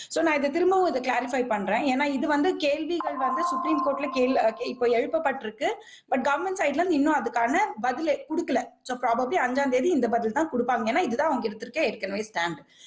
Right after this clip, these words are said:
அதுல என்ன தெளிவா சொல்றாங்க அப்படின்னா, ரொம்ப பழமையான வந்து வக்ஃப் ப்ராப்பர்ட்டிஸ்க்கு ஆப்வியஸா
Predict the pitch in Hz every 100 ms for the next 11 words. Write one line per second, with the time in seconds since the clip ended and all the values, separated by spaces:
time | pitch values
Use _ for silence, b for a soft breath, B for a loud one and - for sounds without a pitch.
0 | B B B - 269 330 320 269 415 320
1 | 277 311 349 285 247 262 254 254 220 185
2 | 170 170 220 247 b b b 233 302 381
3 | 415 440 427 285 294 339 359 349 339 359
4 | 392 370 - 262 269 277 285 277 285 -
5 | 285 277 262 247 220 - 208 226 254 277
6 | 349 349 311